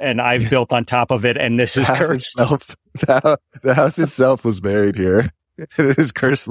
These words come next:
Speaker 2: land.
Speaker 1: Yeah, so this, this replica house of my old house is
Speaker 2: There should
Speaker 1: cursed.
Speaker 2: be an animatronic Travis that's like, "Hey, it's me, Travis.
Speaker 1: <laughs>
Speaker 2: Wanna play soccer?"
Speaker 1: This is where I masturbated. <laughs>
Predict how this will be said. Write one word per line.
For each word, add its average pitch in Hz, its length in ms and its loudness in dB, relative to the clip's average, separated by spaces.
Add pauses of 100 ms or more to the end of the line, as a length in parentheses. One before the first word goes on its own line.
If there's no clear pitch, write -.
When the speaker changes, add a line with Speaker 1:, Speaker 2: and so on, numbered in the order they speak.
(120)
Speaker 2:
land. 110 400 -2 (720)
Speaker 1:
Yeah, 135 220 2
so - 140 -2
this, 127 460 0
this 139 260 2
replica 123 600 0
house 107 420 -2
of 107 220 -2
my 110 180 2
old 110 220 2
house 104 500 -4
is 127 180 -6
Speaker 2:
There 120 260 2
should 131 120 2
Speaker 1:
cursed. - 20 -2
Speaker 2:
be 156 80 4
an 160 120 2
animatronic 113 760 2
Travis 92 640 -2
that's - 180 -10
like, 85 200 -6 (340)
"Hey, 170 320 2
it's 113 260 -2
me, 139 380 0
Travis. - 640 -2 (360)
Speaker 1:
<laughs> - 380 -16
Speaker 2:
Wanna 117 220 2
play 104 140 0
soccer?" 123 380 0
Speaker 1:
This - 240 -4 (200)
is 165 260 0
where 160 240 4
I 147 160 2
masturbated. 107 800 -2 (160)
<laughs> - 240 -2